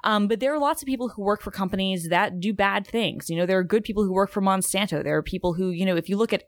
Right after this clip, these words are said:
any company's history, there, there are especially of any company of any size,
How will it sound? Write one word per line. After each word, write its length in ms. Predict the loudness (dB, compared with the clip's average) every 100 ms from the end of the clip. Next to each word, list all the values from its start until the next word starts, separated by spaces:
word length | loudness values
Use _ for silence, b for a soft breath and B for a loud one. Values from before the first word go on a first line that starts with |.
| 0
any 200 | 0 0
company's 560 | -2 0 0 0 -2
history, 420 | -2 -2 0 2
there, 320 | 4 4 2 0
there 180 | 0 0
are 100 | 0 _ _ _ _ -6
especially 640 | -2 0 0 2 0 0
of 80 | 0 2
any 120 | 2
company 260 | 2 2 2
of 80 |
any 140 | 0 -2
size, 500 | 0 2 4 2